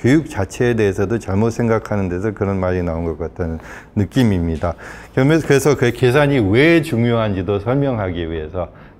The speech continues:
오늘, 요번에 이 강의 시리즈를 준비했습니다. 그러니까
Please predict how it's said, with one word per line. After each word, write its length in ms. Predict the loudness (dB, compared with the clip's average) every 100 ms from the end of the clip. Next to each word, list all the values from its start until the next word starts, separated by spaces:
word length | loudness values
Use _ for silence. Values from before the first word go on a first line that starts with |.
| -6
오늘, 340 | -2 -2 0
요번에 440 | -2 0 0 -2 0
이 140 | -2
강의 320 | -2 0 0
시리즈를 640 | 0 0 2 0 -2 -4 -4
준비했습니다. 880 | -4 -4 -2 -2 -4 -8 -6 -8 -10 -12 -20 -20 -20 -20 -20 -18 -4
그러니까 600 | -2 2 2 2 0